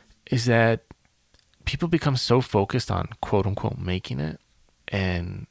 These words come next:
and so focused on, like, the business side, that the fun and the reason you started making music to begin with takes a back seat.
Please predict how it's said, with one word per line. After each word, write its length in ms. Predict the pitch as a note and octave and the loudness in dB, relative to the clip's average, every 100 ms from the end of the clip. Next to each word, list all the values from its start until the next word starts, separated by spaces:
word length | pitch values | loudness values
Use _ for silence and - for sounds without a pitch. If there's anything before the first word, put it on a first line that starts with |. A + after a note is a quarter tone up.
| _ | _
and 360 | G#2+ G2 F#2+ - | -6 -6 -8 -4
so 400 | - A#2 A#2 A2+ | 2 4 4 2
focused 600 | - A2 G#2+ A2+ - - | 2 2 2 -2 -2 -2
on, 440 | G#2 F#2 F2+ F2+ | 0 0 0 0
like, 480 | F2+ F2 E2+ - - - _ _ _ _ _ _ _ _ | 0 0 0 -4 -14 -18 _ _ _ _ _ _ _ _
the 180 | - A2 | -2 0
business 480 | G2+ G#2 G#2 C3 C3+ | 2 2 2 0 -2
side, 400 | - D3+ D#3 D3+ _ _ - - - - - | -2 -2 -2 -6 _ _ -20 -20 -20 -20 -4
that 160 | G2+ - | -4 0
the 100 | G2+ | -4
fun 720 | - - - C3 C3+ A#2 G2+ | -4 -12 2 6 8 6 2
and 160 | G2+ G2+ | 0 0
the 80 | |
reason 380 | G2+ A#2+ D3+ C3+ | 2 4 4 4
you 80 | A2+ | 2
started 380 | - A2+ A2 G2+ | 4 4 6 4
making 320 | G2+ G2+ F#2+ | 2 0 0
music 280 | G2 F#2+ F2+ | 0 -2 -6
to 80 | - | -8
begin 400 | - - A2 A2 | -8 -2 -2 0
with 140 | F#2+ | -2
takes 240 | - G2 F2+ | -2 -4 -4
a 40 | |
back 340 | E2+ D#2+ - | 0 0 0
seat. 340 | - - A2 | -10 -8 -8